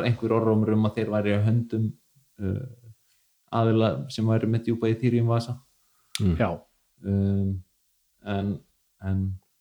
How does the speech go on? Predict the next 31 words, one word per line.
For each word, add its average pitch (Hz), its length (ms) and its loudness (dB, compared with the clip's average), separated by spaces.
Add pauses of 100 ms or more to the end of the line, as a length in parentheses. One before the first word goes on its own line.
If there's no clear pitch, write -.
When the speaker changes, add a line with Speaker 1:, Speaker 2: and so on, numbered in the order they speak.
(240)
Speaker 1:
og 104 240 -2
á 110 40 0 (120)
einhverju 120 340 0
svona 123 220 0
trú, 131 240 0
ég 98 480 -2
gerir 117 160 0
mér 131 160 6
ekki 120 40 0
alveg 117 200 -4
fulla 117 100 -8
grein 123 160 2
fyrir 113 140 4
það, 80 120 0
því 87 120 0
að 90 80 0 (460)
eins 92 100 -4
og 98 80 4
ég 139 100 6
sé 123 160 2
þetta, 90 180 0
ef 104 60 4
þú, 120 140 4 (640)
þú 113 100 4
veist, 104 260 0
það, 107 260 0
það 117 180 4
er 117 100 0
talað 123 180 6
um 117 60 6
þetta 113 380 2